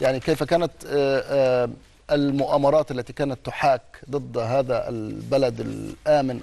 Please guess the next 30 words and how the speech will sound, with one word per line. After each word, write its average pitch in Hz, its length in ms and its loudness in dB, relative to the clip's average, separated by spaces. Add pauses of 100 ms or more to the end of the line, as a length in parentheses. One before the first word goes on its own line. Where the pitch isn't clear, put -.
الطيب 131 540 0 (680)
ذو 131 140 -2
الشعب 139 400 2
الطيب، 160 420 -2 (400)
وكيف 131 480 2
أصبحت 156 440 -4
الآن. 151 380 2 (420)
يعني، 117 440 -6
آه، 120 220 0
عندما، 143 560 4 (160)
آه، 120 240 -6
يعني 120 420 -4
نعود 143 380 2
إلى 143 140 2
الوراء 135 580 4
و-، 117 540 -10
ونفتكر 123 580 -4
مع 123 220 2
بعض 131 380 2
ألفين 147 280 -6
وتلتاشر 127 800 -2
وبعدها 127 580 0
ألفين 135 260 -4
وأربعتاشر 120 720 -2
وماذا 143 300 0
كان 143 200 -4
يجري 139 360 0
في 120 160 -6
هذا 123 180 -2
البلد، 123 320 0